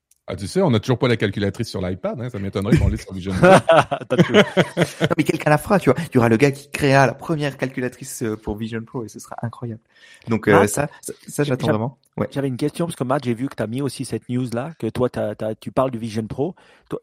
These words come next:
Speaker 2: tu, tu le vois comment, cette arrivée-là ? Parce que ça devrait arriver pour février, si j'ai, j'ai bien compris, ou fin janvier. Euh.
Speaker 1: Euh, ouais, c'est ça. C'est, euh, ça va être dans les quelques, dans les prochains mois. C'est supposé d'arriver. Euh, c'est même,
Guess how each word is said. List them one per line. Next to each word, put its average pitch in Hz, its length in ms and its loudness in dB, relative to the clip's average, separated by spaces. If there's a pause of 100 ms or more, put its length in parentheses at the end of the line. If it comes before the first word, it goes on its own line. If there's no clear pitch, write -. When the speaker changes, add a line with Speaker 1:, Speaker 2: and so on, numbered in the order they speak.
(100)
Speaker 2:
tu, 160 140 -4
tu - 180 -4
le 131 60 -4
vois 120 200 0
comment, 139 320 -2
cette - 180 -8
arrivée-là ? 120 540 -6
Parce - 120 -18
que - 100 -8
ça 120 120 -4
devrait 107 240 -4
arriver 104 340 -6
pour 117 140 -12
février, 135 400 -6
si 110 160 -12
j'ai, 107 160 -8
j'ai 101 160 -8
bien - 100 -10
compris, 156 260 -8
ou 165 60 -6
fin 127 180 -6
janvier. 135 360 -8 (160)
Euh. 107 100 -16 (480)
Speaker 1:
Euh, 117 260 6
ouais, 139 180 6
c'est 139 120 -6
ça. 131 220 -4
C'est, 110 260 -2
euh, 104 240 -2
ça 104 180 -6
va 98 140 -4
être 104 80 -4
dans 104 120 -4
les 101 100 -6
quelques, 117 340 -6 (180)
dans 107 120 -4
les 110 100 -4
prochains 127 320 -4
mois. 127 360 -2
C'est 123 120 -14
supposé 120 280 -8
d'arriver. 117 520 -2 (360)
Euh, 104 140 -2
c'est - 100 -8
même, 104 160 -2